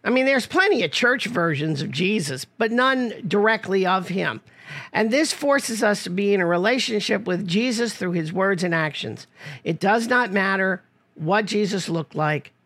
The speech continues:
It did not matter if he was tall or short or fat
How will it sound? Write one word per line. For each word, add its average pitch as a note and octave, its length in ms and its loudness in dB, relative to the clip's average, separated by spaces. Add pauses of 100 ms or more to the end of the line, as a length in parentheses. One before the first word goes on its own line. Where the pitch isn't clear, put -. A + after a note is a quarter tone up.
(380)
It D3+ 160 -4
did C4 220 2
not G3 280 2
matter E3+ 420 0
if E3 140 -2
he F3 140 -2
was F3+ 200 -4
tall G#3+ 500 2 (160)
or C#3+ 160 -4
short A#3 480 2 (140)
or D#3+ 160 0
fat B3 440 2